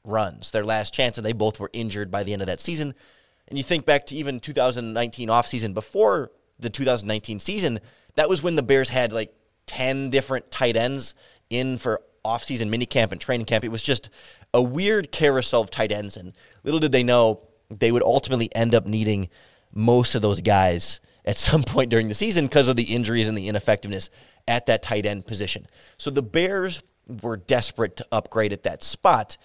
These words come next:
and really made it a high priority. And so when Greg Olsen is released in early February, ahead of free agency, that means he can be signed at any time. He was a cap casualty, I believe, for the Carolina Panthers,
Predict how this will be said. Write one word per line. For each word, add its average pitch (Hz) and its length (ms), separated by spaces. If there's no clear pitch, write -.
and 120 180
really 147 240
made 123 500
it 117 200
a 101 120
high 104 240
priority. 110 580
And 127 140
so 127 460
when 139 200
Greg 147 220
Olsen 170 360
is 123 140
released 120 380
in 110 160
early 117 260
February, 120 720
ahead 147 280
of 127 180
free 113 300
agency, 104 500
that 165 120
means 196 160
he 190 100
can 175 120
be 131 100
signed 147 680
at 120 160
any 113 180
time. 131 300
He 107 80
was 104 100
a 101 60
cap - 340
casualty, 104 500
I 92 60
believe, 92 340
for 110 280
the 95 120
Carolina 101 500
Panthers, 104 560